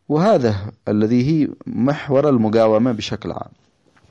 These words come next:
أو النظام السوري في سوريا محور المقاومة.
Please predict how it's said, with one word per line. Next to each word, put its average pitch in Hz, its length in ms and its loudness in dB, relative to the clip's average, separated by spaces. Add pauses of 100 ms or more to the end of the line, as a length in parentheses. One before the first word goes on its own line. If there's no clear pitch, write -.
(760)
أو 104 140 2
النظام 104 400 2
السوري 104 440 -2
في 98 240 -8
سوريا - 420 -6 (560)
محور 123 360 0
المقاومة. 87 680 -2